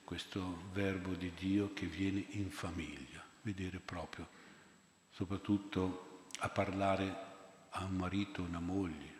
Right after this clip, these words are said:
a dei genitori e dei figli. Questo ci porta a sottolineare che c'è un Vangelo familiare. Noi n-, magari non ci pensiamo, ma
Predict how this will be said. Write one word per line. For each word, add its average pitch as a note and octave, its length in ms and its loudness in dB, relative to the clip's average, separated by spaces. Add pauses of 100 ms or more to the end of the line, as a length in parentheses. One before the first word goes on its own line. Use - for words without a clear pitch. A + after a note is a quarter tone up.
a - 80 -8
dei F2 180 -2
genitori F2+ 560 -2
e E2+ 60 -2
dei E2+ 180 -2
figli. G2+ 640 0 (1200)
Questo A2 380 2
ci - 140 0
porta G#2+ 560 0
a G2 80 -4
sottolineare G2+ 1080 4
che A2 140 0
c'è G#2+ 320 2
un G#2+ 160 6
Vangelo G#2+ 680 4
familiare. F2 880 -4 (1200)
Noi F#2+ 220 2
n-, F#2 200 2
magari F2+ 360 -4
non F2+ 160 -2
ci - 140 0
pensiamo, E2 720 -2
ma F#2 240 -2